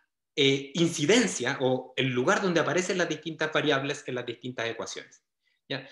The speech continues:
Entonces, esta, esta matriz nos genera muchísima información porque permite identificar,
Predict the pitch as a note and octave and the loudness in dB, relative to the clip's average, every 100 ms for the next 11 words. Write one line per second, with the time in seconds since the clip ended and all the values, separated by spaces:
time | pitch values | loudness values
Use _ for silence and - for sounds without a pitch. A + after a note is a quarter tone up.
0 | - - E3 G3 - G3+ A#3+ A#3 G#3+ A3+ | -10 0 2 2 0 2 4 4 2 2
1 | A3 G#3 B3+ A3 - F#3 G3+ G3+ - E3 | 2 2 2 2 0 2 4 2 0 0
2 | D#3+ D#3 B3 G#3 E3+ E3+ C#3 A#2+ - D#3 | 2 2 0 2 0 0 -4 -4 -2 -4
3 | - _ _ - D#3 F3+ F#3 - - - | -4 _ _ 2 4 6 4 2 -8 0
4 | D#3+ G#3+ A#3 A3 G3 F#3 - C3 B2 - | 2 4 4 2 2 -2 -4 -2 -2 -4